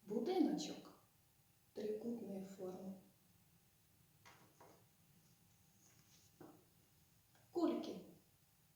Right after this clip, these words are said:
круглої форми. Вікно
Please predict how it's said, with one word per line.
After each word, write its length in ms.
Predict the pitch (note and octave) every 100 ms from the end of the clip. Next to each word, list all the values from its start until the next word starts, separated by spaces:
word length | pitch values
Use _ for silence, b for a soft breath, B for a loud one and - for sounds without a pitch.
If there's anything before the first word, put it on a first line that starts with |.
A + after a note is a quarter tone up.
| -
круглої 600 | G#3 C4 G#3+ F#3 F3+ F3+
форми. 380 | G3 F#3+ F#3+ F#3+ - - - - - - - - - - - - - - - - - - - - - - - - - - - - - - - _ _ - - - - - G#3
Вікно 600 | D4 C#4+ C#4+ C#4 C#4+ -